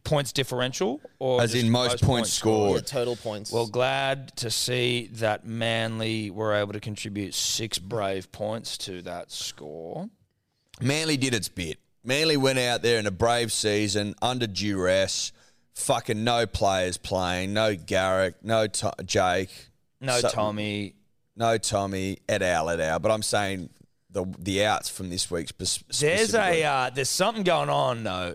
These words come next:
Speaker 1: Uh, like, obviously there's, there's some, you can just tell there's unrest. I don't know what the fuck this was about, but I saw this on Instagram last night. Um,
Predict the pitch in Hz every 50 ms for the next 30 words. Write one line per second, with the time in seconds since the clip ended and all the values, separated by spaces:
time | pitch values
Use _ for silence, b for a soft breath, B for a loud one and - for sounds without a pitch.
0 | - - 107 110 107 104 101 92 95 104 117 113 107 - 117 135 135 127 123 -
1 | - 117 107 104 95 98 98 - _ - 120 117 113 107 101 107 110 110 101 95
2 | 98 - - 104 98 95 85 92 101 - 123 123 151 - - - - 113 107 101
3 | 98 95 101 92 87 90 90 92 90 87 - B B B B B B B _ -
4 | 131 165 196 214 214 202 147 127 143 131 127 127 127 131 131 135 - - 101 -
5 | - 120 120 120 - - 110 110 - 123 110 107 95 87 92 92 101 139 - -
6 | - 110 98 104 - - - - 107 107 107 107 101 - 101 92 90 87 95 107
7 | - - - 107 110 110 107 110 110 110 107 104 107 110 113 120 139 156 170 -
8 | B B B B B B B B B B _ 110 110 110 110 107 107 104 104 101
9 | 101 101 95 95